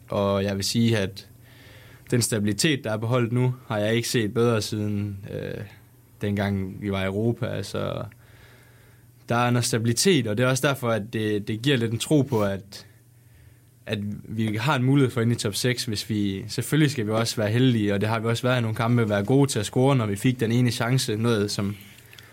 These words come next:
er det, vi har manglet i de sidste par år. Øh, også det år, hvor vi rykkede ned.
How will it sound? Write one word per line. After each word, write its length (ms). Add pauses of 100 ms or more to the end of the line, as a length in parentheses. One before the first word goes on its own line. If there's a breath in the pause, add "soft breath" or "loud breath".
(180 loud breath)
er 80
det, 140
vi 60
har 100
manglet 600
i 340
de 60
sidste 320
par 120
år. 280 (400 soft breath)
Øh, 200 (720)
også 220
det 120
år, 40
hvor 100
vi 60
rykkede 280
ned. 200